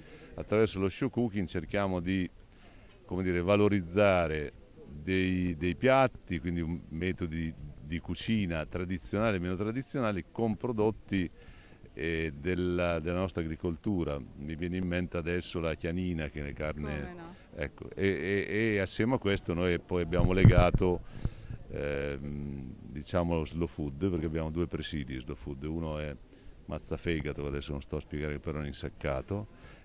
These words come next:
Speaker 1: e il vin santo affumicato, che è un vin santo che veniva prodotto una volta con le uve che venivano attaccate nelle cucine, quindi prendeva di,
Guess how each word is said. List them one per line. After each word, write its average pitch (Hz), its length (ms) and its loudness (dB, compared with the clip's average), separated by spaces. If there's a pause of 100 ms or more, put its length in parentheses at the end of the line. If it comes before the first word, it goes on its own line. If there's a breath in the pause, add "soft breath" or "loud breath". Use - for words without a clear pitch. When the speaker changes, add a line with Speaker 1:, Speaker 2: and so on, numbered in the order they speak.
Speaker 1:
e 104 400 2
il 90 220 -4
vin 110 440 0
santo 87 440 0
affumicato, - 760 -6
che 82 160 -2
è - 20 2
un 80 180 -2
vin 87 180 -2
santo 87 460 0
che 80 120 -2
veniva 80 200 -2
prodotto 82 340 -6
una 82 100 -2
volta 82 440 -2
con 80 180 -6
le 82 100 -2
uve 76 500 -4 (600 soft breath)
che 80 140 -2
venivano 78 360 -2
attaccate 78 540 -2
nelle 80 200 0
cucine, 76 500 -2
quindi 76 240 -2
prendeva 78 420 -2
di, 76 240 -2